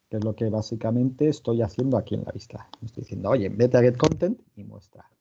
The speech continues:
muestra el valor". ¿Vale? Entonces, esto vamos a probarlo primero. Entonces, ¿cómo hacemos? Carmen, en Sevilla. Es una ópera clásica. Lo guardamos. Y fijaos,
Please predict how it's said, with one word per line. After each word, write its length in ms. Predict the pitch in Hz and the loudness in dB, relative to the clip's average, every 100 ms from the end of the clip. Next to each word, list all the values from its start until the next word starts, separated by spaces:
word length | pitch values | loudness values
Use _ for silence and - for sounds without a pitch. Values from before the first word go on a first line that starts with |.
| _ | _
muestra 300 | - - - | -20 -20 -20
el 80 | - | -20
valor". 240 | - - _ _ _ _ _ _ _ _ _ _ _ | -20 -20 _ _ _ _ _ _ _ _ _ _ _
¿Vale? 260 | - 113 208 _ _ - | -16 -14 -16 _ _ -10
Entonces, 500 | 123 143 180 - _ _ _ _ _ - | -2 0 0 -2 _ _ _ _ _ -14
esto 600 | 117 - - 170 196 - | -14 -8 -2 -2 -2 -8
vamos 260 | 117 107 110 | -12 -10 -8
a 40 | |
probarlo 340 | 117 131 143 147 | -4 -2 -2 -2
primero. 420 | 165 214 220 254 _ | -2 0 0 -2 _
Entonces, 180 | - 123 | -14 -12
¿cómo 140 | 117 113 | -8 -6
hacemos? 380 | 113 92 - _ - | -6 -8 -14 _ -4
Carmen, 420 | 165 139 92 - _ _ _ _ _ _ _ _ _ _ _ - - | -2 -2 -4 -10 _ _ _ _ _ _ _ _ _ _ _ -20 -8
en 160 | 110 | -6
Sevilla. 600 | 107 139 165 123 104 78 - _ _ _ _ _ _ _ _ _ _ _ | -4 0 2 2 -2 -6 -16 _ _ _ _ _ _ _ _ _ _ _
Es 260 | - 120 127 | -10 -8 -6
una 180 | 123 131 | -2 0
ópera 560 | 196 - 208 220 233 - _ - _ | 0 0 0 0 -2 -6 _ -20 _
clásica. 720 | 143 - - 113 - 92 76 - | -2 0 0 -4 -8 -12 -14 -14
Lo 160 | - 117 | -4 0
guardamos. 680 | 123 143 160 101 - - _ _ | 2 4 4 2 -6 -16 _ _
Y 40 | - | -14
fijaos, 520 | 98 135 147 - | -8 -2 0 0